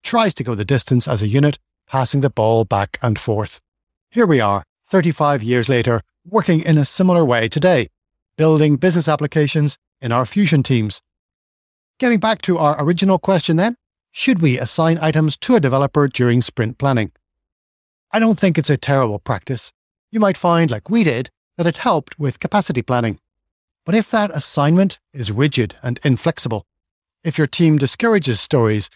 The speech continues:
from being passed between the players in your team, if you notice that the assignment discourages collaboration and only the assigned developer works on the story,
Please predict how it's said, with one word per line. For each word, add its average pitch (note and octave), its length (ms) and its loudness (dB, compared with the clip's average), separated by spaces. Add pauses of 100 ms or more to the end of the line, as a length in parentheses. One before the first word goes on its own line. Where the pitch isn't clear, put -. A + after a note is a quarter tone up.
(120)
from C3 160 0
being A#2 200 0
passed C3 400 -2
between B2+ 320 -2
the A2+ 80 -2
players B2 400 0
in A#2 80 -2
your A2 120 0
team, C3+ 380 2 (480)
if - 200 -10
you A2+ 80 0
notice C#3+ 500 0 (280)
that C#3+ 140 -4
the B2+ 100 4
assignment D3+ 640 0
discourages D3 580 0
collaboration C3+ 720 0
and G#2 120 -8 (340)
only F3+ 360 4
the B2+ 160 2
assigned F#3 600 2
developer A2+ 500 0 (260)
works C3 280 -8
on C3 100 -2
the G#2+ 80 -8
story, D3+ 500 0